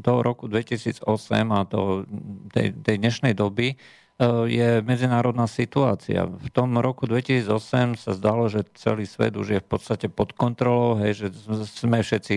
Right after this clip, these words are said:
e, kamaráti, no občas sa troška pohádame, ale, e, dnes sme, e, vo veľmi kritickej situácii, keď, e, fakticky sme na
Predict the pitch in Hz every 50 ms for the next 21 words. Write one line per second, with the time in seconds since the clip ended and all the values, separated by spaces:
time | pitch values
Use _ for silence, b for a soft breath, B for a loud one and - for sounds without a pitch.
0 | 101 101 - - - 107 101 98 92 - - 107 104 110 110 107 110 107 104 -
1 | - 104 101 104 107 - - - 104 - - 101 - - 110 - - - 107 -
2 | - 110 107 107 113 107 104 107 107 107 113 120 123 B B B B B B B
3 | B B _ - 113 120 120 123 - - _ - 127 123 120 113 120 127 139 143
4 | 131 131 135 131 127 123 120 117 110 110 131 127 110 110 113 104 104 104 104 117
5 | 117 123 135 131 120 - - 117 123 120 - 139 - - - 101 - - - -
6 | - 110 107 107 104 101 - - 117 110 104 - - 107 98 90 - - - 113
7 | 104 104 104 101 98 98 101 104 107 98 95 - - 110 - - - 104 - -
8 | - - 107 104 107 107 104 101 98 98 98 98